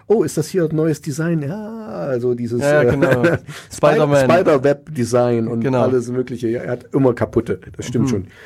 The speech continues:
Speaker 2: Also es ist, äh, also ich meine, wir sind halt, äh, so Handys sind für mich einfach ein Gebrauchsgegenstand.
Speaker 1: Mhm.
Speaker 2: Und das,
Speaker 1: Genau, ist es
Speaker 2: das
Speaker 1: auch.
Speaker 2: trage
Speaker 1: Das
Speaker 2: ich
Speaker 1: ist
Speaker 2: halt
Speaker 1: ein
Speaker 2: dauernd
Speaker 1: Telefon.
Speaker 2: mit mir rum, wie wahrscheinlich alle anderen auch.
Speaker 1: Mhm.
Speaker 2: Und ich weiß nicht, vielleicht bin ich zu ungeschickt, aber mir fallen die halt auch immer runter.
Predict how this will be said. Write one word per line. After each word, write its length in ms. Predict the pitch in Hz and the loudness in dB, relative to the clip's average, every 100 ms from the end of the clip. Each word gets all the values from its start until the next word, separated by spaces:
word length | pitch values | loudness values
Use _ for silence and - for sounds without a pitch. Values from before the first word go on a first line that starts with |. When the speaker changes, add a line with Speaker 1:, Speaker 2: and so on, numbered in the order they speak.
| - - - | -20 -20 -4
Speaker 2:
Also 120 | 135 127 | -2 -2
es 140 | - | -4
ist, 260 | 123 - - | -14 -16 -18
äh, 640 | - - 76 98 - - 113 | -16 -14 -14 -14 -14 -14 -10
also 160 | - 123 | -6 -2
ich 60 | 127 | 0
meine, 180 | 147 | 2
wir 60 | 147 | 2
sind 220 | 143 147 | 2 2
halt, 260 | 143 135 - | 2 0 -6
äh, 100 | 117 127 - - - - - - | -12 -12 -16 -16 -18 -18 -18 -8
so 160 | 127 131 | 0 2
Handys 380 | 127 175 165 156 | 4 2 0 0
sind 140 | 139 | 0
für 80 | 143 | 0
mich 120 | 143 | 0
einfach 180 | 131 127 | -2 -4
ein 60 | |
Gebrauchsgegenstand. 840 | - - 110 - - - 117 98 85 | -8 -8 -8 -8 -14 -8 -4 -2 -2
Speaker 1:
Mhm. 140 | 113 | -2
Speaker 2:
Und 160 | 120 120 | -2 -4
das, 180 | 120 - | -8 -8
Speaker 1:
Genau, 260 | - 110 92 - | -4 -4 -2 -4
ist 140 | 123 | -2
es 80 | 107 | -2
Speaker 2:
das 100 | 92 | -4
Speaker 1:
auch. 160 | 87 - - | -8 -12 -20
Speaker 2:
trage 220 | - 131 | -6 -4
Speaker 1:
Das 20 | 139 | -2
Speaker 2:
ich 60 | 131 | 0
Speaker 1:
ist 40 | |
Speaker 2:
halt 140 | 143 120 | 0 0
Speaker 1:
ein 160 | - - | -8 -4
Speaker 2:
dauernd 320 | - 139 151 | 2 4 2
Speaker 1:
Telefon. 60 | 135 | 0
Speaker 2:
mit 120 | 135 | -2
mir 80 | 120 | -2
rum, 180 | 135 190 | -2 -2
wie 160 | 151 127 | -2 -4
wahrscheinlich 500 | 127 131 123 - - | -4 -6 -8 -8 -4
alle 160 | 123 | -2
anderen 260 | 117 113 - | -2 -4 -10
auch. 240 | - - - 123 | -10 -14 -12 -4
Speaker 1:
Mhm. 280 | 113 113 143 | -2 -4 -6
Speaker 2:
Und 640 | - 143 139 139 139 135 131 _ _ - _ - | 0 2 4 2 0 -4 -8 _ _ -20 _ -8
ich 80 | 131 | -2
weiß 120 | 135 | 0
nicht, 120 | 135 | 0
vielleicht 200 | 120 120 | 0 0
bin 100 | 131 | 0
ich 140 | 120 - | -2 -4
zu 100 | - | -6
ungeschickt, 380 | 185 165 - | -6 -6 -6
aber 120 | 131 127 | -2 0
mir 100 | 127 | 0
fallen 220 | 127 123 | 0 0
die 80 | 123 | -2
halt 100 | 123 | -4
auch 100 | 123 | -4
immer 120 | 123 | -4
runter. 320 | 131 120 110 | -4 -6 -10